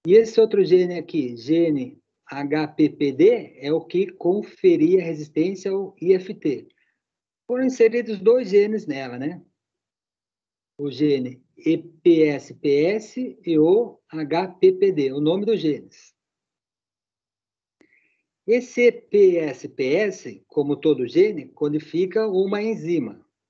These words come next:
Então, que enzima é essa? Enzima cinco enopirovil chimi-,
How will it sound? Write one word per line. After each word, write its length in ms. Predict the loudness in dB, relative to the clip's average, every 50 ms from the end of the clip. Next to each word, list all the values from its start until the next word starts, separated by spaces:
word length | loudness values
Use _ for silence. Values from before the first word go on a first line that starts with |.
| _ _ _ _ _ _ _ _ _ _ _ _ _ _
Então, 200 | -2 -2 -2 -2
que 160 | -4 -8 -6
enzima 500 | -4 -2 -2 -2 2 2 2 2 0 -2
é 80 | -2 -2
essa? 440 | -4 -6 -10 -14 -18 -20 -20 _ _ _ _ -10
Enzima 580 | -10 -10 -8 -4 -2 0 0 0 -2 -6 -10 -12 _ _ _ _ _ _ _ _ _ _ _ _ _ _ _ _ _ _ _ _ _
cinco 840 | _ -16 -8 -4 -2 -2 0 0 0 -2 -4 -6 -10 -10 -12 -14 _ _
enopirovil 1800 | -4 0 0 0 0 0 2 2 2 2 2 0 -2 -2 2 4 4 4 4 2 0 0 -2 -4 -2 0 0 0 -2 -2 -4 -6 -4 -4 -6
chimi-, 960 | -8 -10 -12 -16 -10 -6 -2 -2 0 0 0 -2 -2 0 0 0 -2 -2 -6